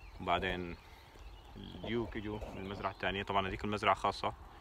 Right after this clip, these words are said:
ما كان فيني، آه، اتقرب عليها اكثر.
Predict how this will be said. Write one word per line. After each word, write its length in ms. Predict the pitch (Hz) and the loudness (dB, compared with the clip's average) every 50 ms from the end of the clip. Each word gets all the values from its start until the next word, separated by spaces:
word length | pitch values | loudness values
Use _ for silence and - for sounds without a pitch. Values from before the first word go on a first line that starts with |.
| - - - - - - - - - - - - - - - - | -18 -18 -18 -18 -18 -16 -16 -16 -16 -16 -18 -18 -16 -16 -14 -6
ما 100 | - 98 | -4 -4
كان 180 | 98 - 107 98 | -4 -2 -4 -4
فيني، 520 | - - 101 95 92 90 87 87 85 82 | -2 -2 -2 -2 -2 -2 -2 -2 -4 -4
آه، 300 | 82 82 82 82 80 80 - - - - - | -4 -4 -6 -6 -6 -8 -8 -10 -12 -12 -4
اتقرب 320 | - - - - 90 82 82 | 4 4 6 6 6 6 8
عليها 240 | 87 90 87 87 | 6 8 6 4
اكثر. 260 | 85 - - 98 104 | 4 4 2 0 0